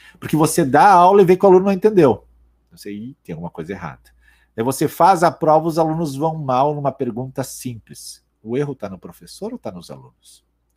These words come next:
Se oitenta por cento de uma turma vai mal numa prova, o erro tá no professor, é claro.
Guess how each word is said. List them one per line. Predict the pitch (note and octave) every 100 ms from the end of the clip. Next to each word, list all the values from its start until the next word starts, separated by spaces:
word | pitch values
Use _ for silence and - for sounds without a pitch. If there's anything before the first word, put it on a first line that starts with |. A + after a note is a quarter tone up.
| _ _ _ _ _ _
Se | -
oitenta | F2 - - D#3 D#3+ B2+
por | -
cento | - G#2+ G2+ F2+
de |
uma | F2 E2
turma | - - - D#3
vai | C#3+ D3+
mal | D3 C#3+ D#3 D3
numa | C#3+ C3+
prova, | _ A#2+ G2 B2
o |
erro | F2 C#3
tá | D3+
no | -
professor, | D#3+ - - - C3
é | -
claro. | - C#3 C3 D3+ -